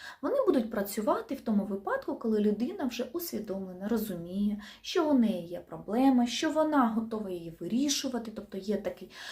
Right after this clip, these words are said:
внутрішній поклик, позив це вирішувати, і вона вже свідомо, а, орієнтується на ці практики, робить їх, е, по рекомендаціям, чітко слідує рекомендаціям і вирішує свої питання.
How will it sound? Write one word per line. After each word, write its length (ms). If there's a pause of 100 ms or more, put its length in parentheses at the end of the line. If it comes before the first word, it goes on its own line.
(140)
внутрішній 640 (220)
поклик, 460
позив 520
це 220
вирішувати, 840 (240)
і 140
вона 480
вже 360
свідомо, 680 (540)
а, 40 (300)
орієнтується 560
на 120
ці 240
практики, 760 (200)
робить 580
їх, 280 (120)
е, 80
по 140
рекомендаціям, 840
чітко 300
слідує 340
рекомендаціям 760
і 20
вирішує 440
свої 260
питання. 460